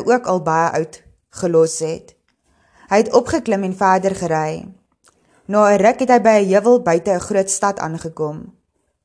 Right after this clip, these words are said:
Op die heuwel was daar drie kruise. Propasin was seker hy sien 'n ster bo kan die middelste kruis hang. En skielik het hy die man aan die kruis herken as die koning,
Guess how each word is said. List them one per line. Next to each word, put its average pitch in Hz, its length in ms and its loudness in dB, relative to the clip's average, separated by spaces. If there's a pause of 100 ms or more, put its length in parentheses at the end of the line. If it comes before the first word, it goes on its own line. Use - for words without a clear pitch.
Op 240 180 2
die 202 220 0
heuwel 175 640 0
was 185 220 -2
daar 175 220 2
drie 196 380 -6 (140)
kruise. 180 680 -4 (2000)
Propasin 285 560 4
was 226 240 0
seker 220 320 2
hy 208 80 4
sien 226 240 0
'n 220 80 -2
ster 214 320 0
bo 175 240 0
kan 190 140 -4
die 196 100 -4
middelste 170 420 -2
kruis 165 380 -4
hang. 160 400 -8 (720)
En 233 100 2
skielik 285 360 0
het 285 120 -2
hy 269 80 4
die 233 200 2
man 175 160 -2
aan 170 100 -6
die 180 160 -10
kruis 202 240 0
herken 185 400 -4
as 170 200 -6
die 165 120 -14
koning, 160 640 -8